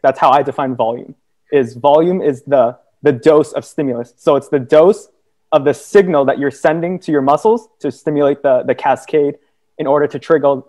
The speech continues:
trigger, uh, muscle protein synthesis. So while progression is necessary, I agree. Like, you can't, if you, if you manipulate all these other factors and you don't have progression, you don't have, uh, you don't have hypertrophy. But if you have progression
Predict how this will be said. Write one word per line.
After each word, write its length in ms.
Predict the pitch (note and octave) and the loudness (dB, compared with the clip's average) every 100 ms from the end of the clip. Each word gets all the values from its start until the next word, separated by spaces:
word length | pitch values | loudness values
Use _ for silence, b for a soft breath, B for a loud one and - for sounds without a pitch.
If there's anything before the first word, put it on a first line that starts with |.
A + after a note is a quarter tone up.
| _ | _
trigger, 400 | - E3+ D#3 C#3+ | -2 0 2 2
uh, 160 | C3+ | 0
muscle 240 | B2+ E3+ D3+ | 0 -4 -4
protein 280 | D#3+ D3 C#3 | -6 -6 -6
synthesis. 520 | E3 F#3+ F#3 B3 - _ _ _ _ _ | -8 -8 -8 -8 -10 _ _ _ _ _
So 540 | _ D#3 C#3+ C3+ C3 _ _ _ | _ 2 4 2 0 _ _ _
while 220 | D#3 E3+ | 2 2
progression 480 | F3 D#3+ D#3+ F3+ G#3 | 2 0 2 2 0
is 120 | C#3+ | -2
necessary, 560 | C#3 C#3+ F3+ - A3 D#3+ | 0 -2 -2 2 4 4
I 100 | D3 | 2
agree. 400 | B2+ C#3+ F3 B3+ | 0 0 0 0
Like, 180 | C#3+ B2+ | -2 -4
you 80 | C#3 | -8
can't, 380 | - F3+ E3+ - _ _ _ _ _ | -6 -4 -4 -6 _ _ _ _ _
if 140 | E3+ C#3 | -2 0
you, 260 | E3 D#3 _ - | -2 -4 _ 0
if 120 | D#3 | 0
you 100 | E3+ | 2
manipulate 460 | F3 E3+ F3+ G#3+ G#3 | 0 0 2 2 4
all 140 | E3+ | 4
these 140 | E3+ D#3+ | 4 2
other 200 | D#3 C#3 | 0 0
factors 480 | D3 D3 G#3+ B3 | -2 0 0 -2
and 160 | - D3 | -4 -8
you 60 | C#3 | -4
don't 260 | D#3+ D#3 | -2 -2
have 160 | D#3+ D#3 | -2 -2
progression, 640 | D3+ C3 B2+ - A3 C4+ _ | -4 -2 -2 0 -4 -6 _
you 140 | C#3+ D3+ | -4 -2
don't 180 | D#3+ | -2
have, 300 | E3+ D3 C3 - _ _ _ | 0 0 0 -8 _ _ _
uh, 280 | C3+ C3+ B2 - | -4 -2 -2 -4
you 100 | D#3+ | -4
don't 100 | D#3+ | 0
have 120 | E3 | 0
hypertrophy. 580 | C3 C3+ F3 C#3 C3+ A2+ _ _ _ - | -2 -4 -6 -6 -10 -14 _ _ _ -6
But 340 | C3 C#3+ - - _ _ _ _ _ _ _ _ - | 2 2 0 -8 _ _ _ _ _ _ _ _ -4
if 180 | D3+ D3+ | -2 -2
you 120 | D#3 | -4
have 320 | D3+ D#3 C3+ | 0 0 0
progression 640 | D#3 B2+ E3 - B3+ D#4 | -4 2 2 2 -2 -2